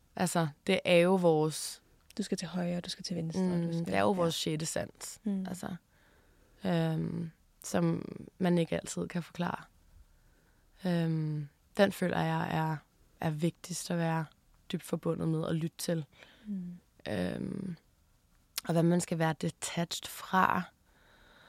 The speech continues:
Speaker 1: Ah. Hmm. Judgment. <laughs>
Speaker 2: Mm.
Speaker 1: Øh, som er, ja,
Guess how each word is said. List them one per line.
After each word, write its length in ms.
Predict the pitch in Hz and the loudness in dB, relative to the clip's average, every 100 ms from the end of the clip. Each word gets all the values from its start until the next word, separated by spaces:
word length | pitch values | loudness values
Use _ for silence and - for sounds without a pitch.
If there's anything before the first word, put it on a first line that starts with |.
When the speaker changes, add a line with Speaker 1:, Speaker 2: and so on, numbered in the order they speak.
| - - - - - - _ _ _ _ - | -20 -20 -20 -20 -20 -20 _ _ _ _ -2
Speaker 1:
Ah. 480 | 208 220 233 233 208 190 170 165 - - - - _ _ _ _ _ _ - | 6 8 8 6 4 2 -2 -8 -14 -20 -20 -20 _ _ _ _ _ _ -6
Hmm. 580 | 180 175 170 165 156 156 139 - _ _ _ _ _ _ _ _ - - - | 2 4 6 6 4 2 -2 -12 _ _ _ _ _ _ _ _ -20 -6 -2
Judgment. 540 | 165 - 202 196 - | 0 2 2 2 2
<laughs> 40 | 196 202 190 - 220 | 2 2 0 -4 2
Speaker 2:
Mm. 360 | 226 214 196 202 - - - - - - - - - - | 4 4 2 -4 -10 -20 -20 -20 -20 -20 -20 -20 -20 -4
Speaker 1:
Øh, 680 | 196 185 180 175 170 170 165 | 0 2 2 2 0 0 -2
som 380 | - 180 170 165 | 2 4 4 2
er, 480 | - - 87 87 90 170 - _ _ _ _ _ _ - | 0 0 2 0 -2 -6 -10 _ _ _ _ _ _ -4
ja, 160 | - | 2